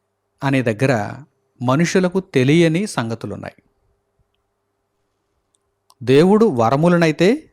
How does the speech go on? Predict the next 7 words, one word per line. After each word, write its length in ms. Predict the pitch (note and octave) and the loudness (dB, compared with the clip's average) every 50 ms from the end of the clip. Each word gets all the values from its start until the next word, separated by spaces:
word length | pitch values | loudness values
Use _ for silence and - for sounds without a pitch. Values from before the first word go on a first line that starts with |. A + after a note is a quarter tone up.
| _ - | _ -8
దయచేస్తాడు, 680 | - - C3+ C3 - B2 - - - G#2 G2+ C3 E3+ - _ _ _ _ _ _ _ _ _ _ _ _ _ _ _ _ _ _ - | -4 -2 -2 0 -2 -4 -4 -4 -8 -10 -10 -10 -12 -16 _ _ _ _ _ _ _ _ _ _ _ _ _ _ _ _ _ _ -6
కానీ 520 | B2 A#2 A#2 A#2+ A#2+ A2+ A2 A2 B2 - _ _ _ _ _ _ _ _ - | -4 -2 -2 -2 -4 -4 -6 -10 -14 -18 _ _ _ _ _ _ _ _ -4
ఆ 160 | B2 C3 C#3+ C#3+ | -2 0 2 2
వరములు 460 | C3 B2+ C3+ E3 F#3 G#3 G#3+ G#3+ G3 | 2 2 2 2 2 2 4 4 2
ఏమిటో 720 | D#3 C3 C3 C#3+ E3 F3+ G3 F#3 - G3+ G3+ G3 - - - _ _ _ _ _ _ _ _ _ _ - | 4 2 4 4 4 4 2 2 2 2 2 0 -4 -10 -20 _ _ _ _ _ _ _ _ _ _ -6
మనుషులు 460 | A#2+ A#2+ C3+ D3 C3 - D#3 C3+ D#3 | -4 -4 -2 -2 -2 -2 -4 -4 -2
తెలుసుకోలేకపోయారు. 880 | E3+ - D#3 C3+ - - - B2 A2+ A2 - - G2+ F#2+ F#2+ - - | -2 -2 -4 -4 -4 -6 -6 -6 -6 -8 -10 -12 -14 -14 -14 -16 -18